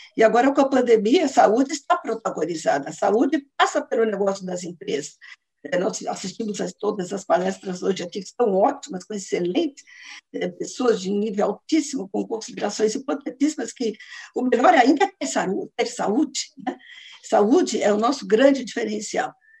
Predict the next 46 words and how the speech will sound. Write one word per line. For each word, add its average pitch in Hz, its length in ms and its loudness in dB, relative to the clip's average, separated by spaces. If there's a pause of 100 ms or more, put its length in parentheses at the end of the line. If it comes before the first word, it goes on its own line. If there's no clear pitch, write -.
(180)
E, 196 420 2
e - 20 2
não 208 240 -2
só - 140 0
administrar 214 600 -2
doenças 202 520 -2
e 214 40 2
administrar 196 640 -4
ainda 202 360 0
pelo 190 220 0
retrovisor. 190 640 -4 (440)
Queria 302 200 2
passar, 381 340 4
então, 262 340 4
pro 220 400 2 (320)
nosso 214 360 -2
querido 202 440 2
Jorge. 226 500 4
Jorge, 277 460 4
me 226 160 -6
fala 277 240 4
um 269 100 0
pouco 240 340 4
aí, 233 180 0
você 233 360 2
que - 140 2
é, 233 260 0 (720)
é, 196 640 6
é 208 40 2
um 208 160 0
grande 220 400 4
executivo 220 640 2
aí 214 100 4
na 214 160 4
Modeliz, 196 720 0
passa 226 260 -4
pra 233 180 -4
nós 214 280 -2
aí 208 220 0
a 214 80 4
sua 220 180 -10
formação 202 600 -6
e 233 80 0
a 214 60 0
sua - 140 -16
experiência. - 720 -12